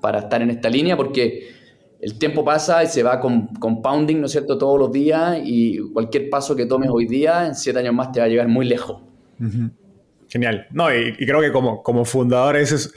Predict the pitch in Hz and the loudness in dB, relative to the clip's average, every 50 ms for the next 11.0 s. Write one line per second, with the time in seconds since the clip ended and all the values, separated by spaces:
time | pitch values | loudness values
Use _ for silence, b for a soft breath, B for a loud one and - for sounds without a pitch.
0 | B B B B B B B _ _ - - 170 180 185 170 151 - - - 170 | B B B B B B B _ _ 0 2 4 6 6 4 4 2 2 2 4
1 | 170 165 151 160 156 156 143 151 156 139 160 143 135 127 123 170 160 131 117 117 | 4 4 4 4 4 4 2 2 2 2 2 2 2 2 2 4 4 4 4 2
2 | 110 113 113 123 127 143 147 143 139 135 135 - 147 147 135 127 120 110 110 113 | 2 0 0 0 0 2 2 4 4 2 2 2 2 2 4 4 2 2 2 2
3 | 131 131 127 127 131 131 127 139 143 135 117 107 104 - 113 107 - - - 113 | 2 4 4 4 4 4 4 4 4 4 2 0 0 -2 -4 -4 -2 -2 -4 -2
4 | - 123 117 113 123 117 117 110 117 107 107 113 113 - 120 117 127 135 131 - | -2 -2 -2 0 0 0 0 0 -2 -2 -2 -2 -2 0 0 2 2 2 2 2
5 | - 135 131 - 120 117 117 123 120 120 117 117 - _ _ - 127 123 120 - | 2 0 0 2 2 2 2 4 2 2 0 -2 -8 _ _ 0 0 2 2 2
6 | 117 117 117 117 120 113 - 113 117 120 127 127 - - 113 107 - - 104 - | 2 2 2 0 0 0 -2 0 0 0 0 0 0 -2 -4 -4 -4 -8 -8 -4
7 | - 123 120 117 120 117 B B B B B B B B B B - 135 147 147 | 0 0 2 2 2 0 B B B B B B B B B B 0 2 2 2
8 | 143 139 - 143 143 151 151 147 - 143 135 127 117 - 147 139 143 151 147 127 | 2 2 2 2 2 2 2 2 2 2 2 2 2 4 4 4 4 4 2 2
9 | 113 104 - - _ _ _ _ _ _ - - 113 113 - 123 113 - 120 113 | 0 0 -2 -4 _ _ _ _ _ _ -8 -4 -2 -2 -2 -2 -2 -2 -2 -2
10 | - 120 113 120 120 113 - - 120 110 110 101 - 101 101 98 - - 95 | -2 -2 0 0 0 0 0 0 2 2 2 0 -2 -4 -6 -6 -8 -10 -12